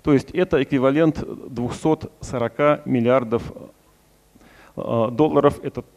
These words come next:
э, это то, это, это стоимость вот по производству этих, э, грузовых воздушных судов к тридцать третьему году. И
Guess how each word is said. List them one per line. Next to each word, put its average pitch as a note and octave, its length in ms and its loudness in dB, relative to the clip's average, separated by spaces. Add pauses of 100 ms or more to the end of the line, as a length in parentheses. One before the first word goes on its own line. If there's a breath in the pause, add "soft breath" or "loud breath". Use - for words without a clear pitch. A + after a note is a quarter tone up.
э, C3+ 120 -6 (100)
это B2 160 -4
то, D#3 380 0
это, C3+ 220 -4
это - 120 -4
стоимость C#3+ 480 4
вот A#2+ 240 -4
по - 80 -8
производству B2+ 540 -2
этих, B2+ 440 -6
э, C3 180 -8
грузовых A#2+ 840 -4
воздушных A2+ 340 -4
судов C3+ 280 -6
к - 540 -18
тридцать B2+ 200 -12
третьему A#2+ 300 0
году. E3 260 2
И B2 340 -2